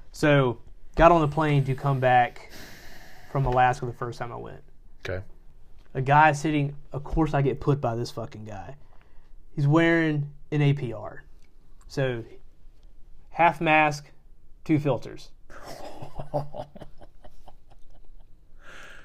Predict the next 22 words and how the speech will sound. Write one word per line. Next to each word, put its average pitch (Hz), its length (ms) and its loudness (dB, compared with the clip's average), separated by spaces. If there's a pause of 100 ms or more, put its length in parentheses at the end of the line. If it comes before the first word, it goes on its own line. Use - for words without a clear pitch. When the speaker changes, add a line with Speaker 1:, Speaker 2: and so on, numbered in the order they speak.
(280)
Speaker 2:
So 143 120 4
wait, 135 120 4
Speaker 1:
But - 40 -2
Speaker 2:
half 165 300 10
mask. 113 560 2 (340)
Speaker 1:
And 147 160 0
it's 131 120 -2
got 131 380 6 (220)
two 175 180 0
paper 147 260 2
cartridges, - 600 -4 (540)
right? 127 240 -6 (320)
So, 185 160 12
like, 160 300 12 (160)
think 190 160 10
of 165 220 6
somebody 160 380 8
who's 147 200 6
using, 143 440 6
you 139 120 -2
know, 131 100 2
he's, 123 300 -2